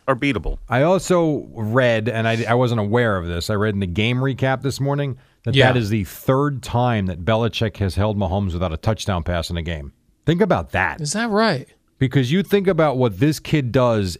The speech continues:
Speaker 2: every single week, and the fact that, wow, you know what's so funny? As the, they just ran another highlight. Edelman also has a ball go right through his hands in the first half,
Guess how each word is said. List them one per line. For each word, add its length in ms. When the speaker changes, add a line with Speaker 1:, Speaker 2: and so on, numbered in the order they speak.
Speaker 2:
every 360
single 480
week, 400
and 200
the 60
fact 440
that, 340
wow, 240
you 120
know 100
what's 160
so 140
funny? 400
As 180
the, 200
they 200
just 160
ran 140
another 260
highlight. 480
Edelman 500
also 480
has 280
a 60
ball 300
go 120
right 280
through 180
his 140
hands 400
in 80
the 100
first 500
half, 440